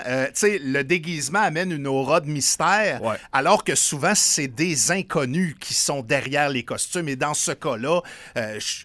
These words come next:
Speaker 1: je vais vous le dire, c'est pas Rouge Pompier, c'est pas Fred Fortin, c'est pas Jean Leloup, c'est du monde que vous connaissez pas. Et c'est le charme. Je pourrais vous donner le nom, puis dans quel groupe qu'ils sont,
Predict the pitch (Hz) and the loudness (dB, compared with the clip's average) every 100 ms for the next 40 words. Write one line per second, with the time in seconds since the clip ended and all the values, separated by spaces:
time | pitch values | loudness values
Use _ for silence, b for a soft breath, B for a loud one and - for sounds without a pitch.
0 | B - 160 151 156 131 185 190 - 190 | B 0 2 4 4 4 2 2 2 2
1 | 190 160 175 - - 139 - 190 196 156 | 2 2 0 -2 -2 -4 -2 0 0 0
2 | - 180 - 160 156 131 - 196 196 - | 0 0 0 -4 -4 -6 -2 0 2 0
3 | 139 190 170 151 131 123 185 220 - 175 | 2 0 2 0 0 0 0 0 0 0
4 | 139 156 202 - 156 127 190 - 170 180 | 0 0 0 -2 -2 -4 -6 -2 0 0
5 | 196 - 180 - 180 175 B B B - | -2 0 -2 -2 -4 -4 B B B 0
6 | 175 - 208 202 175 - 196 185 - - | 4 6 4 2 0 2 0 0 -4 -2
7 | 196 247 202 185 185 214 233 185 175 175 | 4 4 6 6 6 6 4 6 4 4
8 | 233 - 147 170 170 190 190 160 233 - | 2 0 -2 -2 0 -2 -2 2 0 0
9 | - - 226 | -2 0 0